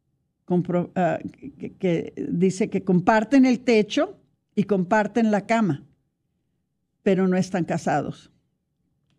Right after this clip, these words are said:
Una de las cosas, ante-, a-, al entregar su cuerpo y vivir juntos, lo piensen o no, las personas están dando mucho de sí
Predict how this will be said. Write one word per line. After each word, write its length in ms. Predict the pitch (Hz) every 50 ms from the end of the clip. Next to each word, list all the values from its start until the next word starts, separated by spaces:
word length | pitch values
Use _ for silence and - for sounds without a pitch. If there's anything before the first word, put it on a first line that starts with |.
| _ _ _ _ _ _ _ _ _ _ _ _ _ _ _ _ _ _ _ _
Una 200 | 208 220 254 277
de 80 | 294
las 200 | 285 294 339 -
cosas, 380 | - 254 226 - - 226 180 -
ante-, 400 | 202 202 220 214 - 277 277 - - 196
a-, 160 | 196 190 -
al 220 | - - 202 208
entregar 500 | 208 190 180 214 208 202 196 214 240 254
su 240 | 233 - 311 302 -
cuerpo 380 | - 262 269 269 254 262 240 208
y 60 | 190
vivir 320 | 180 190 175 196 208 202
juntos, 640 | 196 - 247 254 247 220 - 185 170 - - - - - _ _ _ _ _ _ _ _
lo 380 | - 196 202 196 185 190 -
piensen 560 | - - 220 220 247 277 277 262 - 302 277 262
o 100 | 254 240
no, 400 | 240 269 285 240 160 135 - - _ _ _ _ _ _ _ _ _ _ _ _ _ _ _ _ _ _ _ _ _ _ _ _
las 260 | - 185 180 185 -
personas 600 | - 202 185 - - 214 196 196 208 220 214 233
están 360 | 214 - - 208 196 196 196
dando 280 | 202 196 196 202 208 202
mucho 480 | 196 196 208 240 269 269 - 311 294
de 140 | 269 247 214
sí 500 | - - - 262 262 240 190 151 - -